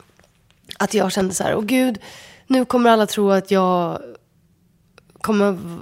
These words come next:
vara helt värdelös och helt oengagerad i min musikkarriär på något sätt. Och jag måste visa att jag minsann kan det här." Och det var ingen som hade sagt någonting, men ändå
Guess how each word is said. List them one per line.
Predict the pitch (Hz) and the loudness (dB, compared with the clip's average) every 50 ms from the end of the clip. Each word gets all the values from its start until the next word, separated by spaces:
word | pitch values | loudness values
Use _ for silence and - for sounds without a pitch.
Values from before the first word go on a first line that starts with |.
| - 50 - | -18 -18 -6
vara | - 196 190 | -4 -2 -2
helt | 185 180 170 - | -2 -4 -2 0
värdelös | 208 190 190 180 175 208 208 202 196 185 - - | 0 0 0 -2 0 0 2 2 2 0 -2 -4
och | 180 | -2
helt | 180 180 165 - | -2 -2 -2 -4
oengagerad | 190 185 175 170 170 170 165 - 208 196 185 180 180 180 | -4 -2 -2 -2 -4 -6 -6 -4 -2 -2 -2 -2 -2 -4
i | 170 | -4
min | 170 165 165 170 170 | -4 -4 -4 -4 -4
musikkarriär | 165 - - 175 165 - - - 170 165 170 170 165 156 156 165 | -6 -6 -8 -8 -8 -8 -6 -6 -4 -2 -2 0 -2 -2 -4 -6
på | - - | -8 -10
något | 170 165 156 | -10 -10 -8
sätt. | - 160 - - - | -10 -10 -10 -12 -10
Och | - 180 180 170 165 - - - - - - - _ | -6 -4 -4 -4 -6 -10 -18 -20 -20 -20 -20 -12 _
jag | - 202 | -4 -2
måste | 202 190 196 - 180 | -2 -4 -6 -6 -4
visa | 202 190 160 - 170 | -4 -4 -4 -6 -8
att | 160 - | -8 -6
jag | 165 160 | -8 -6
minsann | 170 165 165 160 - 165 160 | -6 -6 -6 -8 -8 -8 -6
kan | - 185 180 175 175 | -4 -4 -2 -2 -2
det | 170 | -2
här." | 165 165 165 160 160 165 | -4 -4 -4 -4 -4 -4
Och | - - 170 165 - - - - - - _ | -4 -6 -6 -6 -8 -14 -20 -20 -20 -12 _
det | - | -2
var | 208 214 | 0 2
ingen | 226 226 214 190 | 2 2 0 0
som | - 185 | -2 -4
hade | 175 160 | -4 -2
sagt | - 175 170 - | -4 -6 -6 -4
någonting, | - 170 165 170 - - 170 175 - - 185 185 190 | -6 -6 -6 -4 -2 0 0 0 -2 -4 -6 -4 -2
men | 196 190 190 185 - | -2 -2 -2 -2 0
ändå | - 208 190 185 190 196 196 247 233 202 180 | 0 2 2 0 -2 0 2 2 2 2 0